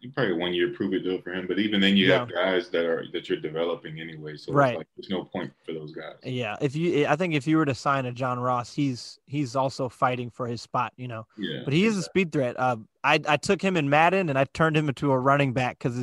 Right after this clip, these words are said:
Speaker 2: he has a
Speaker 1: <laughs>
Speaker 2: ninety-six or ninety, ninety-seven speed, and he's, he's been dominant. Now,
Speaker 1: <laughs>
Speaker 2: he wouldn't be able to do that in the N F L, but, um, and now a couple names that, you know, may talk that not a, not as free agency veteran names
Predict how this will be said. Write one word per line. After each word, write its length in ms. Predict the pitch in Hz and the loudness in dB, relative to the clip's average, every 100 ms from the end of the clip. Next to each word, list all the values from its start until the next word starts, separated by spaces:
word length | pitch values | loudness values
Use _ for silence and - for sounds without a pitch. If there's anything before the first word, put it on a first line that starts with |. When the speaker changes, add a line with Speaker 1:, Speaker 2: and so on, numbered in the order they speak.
| 117 | -2
Speaker 2:
he 60 | 131 | -2
has 100 | 120 | -2
a 40 | |
Speaker 1:
<laughs> 20 | 127 | 0
Speaker 2:
ninety-six 600 | 139 151 143 175 160 160 | 2 2 0 0 0 0
or 60 | |
ninety, 380 | 143 156 139 139 - - - - - | 2 2 2 -4 -6 -14 -20 -8 2
ninety-seven 520 | 156 170 - 180 175 | 6 6 6 6 6
speed, 380 | - 190 202 180 | 0 2 4 4
and 100 | 143 | 4
he's, 220 | 160 147 135 | 2 0 -2
he's 180 | 170 | -2
been 220 | 160 180 143 | 2 4 8
dominant. 420 | 143 147 123 120 | 8 6 2 0
Now, 260 | 131 120 - - | 2 2 -2 -6
Speaker 1:
<laughs> 480 | 104 - 117 - - | -6 -4 -6 -6 -2
Speaker 2:
he 160 | 135 | 0
wouldn't 220 | 143 160 | 2 2
be 60 | 139 | 4
able 80 | 127 | 2
to 40 | |
do 120 | 120 131 | 2 0
that 140 | 120 | 0
in 40 | |
the 80 | 120 | -6
N 60 | 120 | -6
F 100 | 135 | -4
L, 160 | 123 | -4
but, 160 | 113 110 - - - - - | -6 -12 -16 -20 -20 -20 2
um, 320 | 156 147 143 - _ _ _ _ - | 8 8 6 -2 _ _ _ _ 0
and 100 | 151 | 4
now 200 | 156 156 | 6 6
a 60 | 156 | 2
couple 340 | - 175 170 | 2 4 4
names 440 | 156 156 156 147 123 | 4 4 4 0 0
that, 300 | 151 139 127 _ _ _ _ _ - | 2 2 -2 _ _ _ _ _ -6
you 100 | 147 | 0
know, 160 | 135 123 | 2 2
may 200 | 135 131 | 2 2
talk 280 | - 139 90 80 | 2 2 0 -8
that 220 | 135 123 110 _ - | -6 -6 -10 _ -14
not 240 | 156 165 156 | 2 4 2
a, 60 | - | -2
not 220 | 160 147 | 0 0
as 60 | 135 | 0
free 180 | - 151 | -2 -6
agency 260 | 127 - | -6 -10
veteran 320 | 123 139 143 131 | -4 -2 0 -2
names 460 | 131 127 120 - | -4 -4 -8 -14